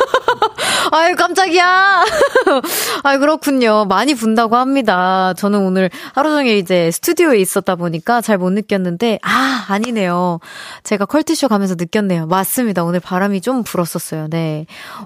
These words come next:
오팔사구님께서 "퇴근길 차 번호가 팔구, 어, 팔구일공 번에 차를 봤어요. 보는 순간 볼륨을 높여요가 제일 먼저 떠오르더군요.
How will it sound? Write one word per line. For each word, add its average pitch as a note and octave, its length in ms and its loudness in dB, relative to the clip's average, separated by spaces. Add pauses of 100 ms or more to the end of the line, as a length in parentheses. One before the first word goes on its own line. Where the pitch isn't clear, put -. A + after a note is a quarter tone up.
오팔사구님께서 A3+ 1400 0 (220)
"퇴근길 D#4 640 0
차 F4 160 0
번호가 A#3 600 0 (260)
팔구, F4 720 4
어, A#3 280 2 (300)
팔구일공 B3+ 1300 4
번에 G#3 480 2
차를 F4 280 2
봤어요. F#3 680 2
보는 B3 280 0
순간 C4 400 0
볼륨을 C#4 420 2
높여요가 F#3 840 2
제일 B3 240 2
먼저 F#3+ 340 0
떠오르더군요. B3 1200 2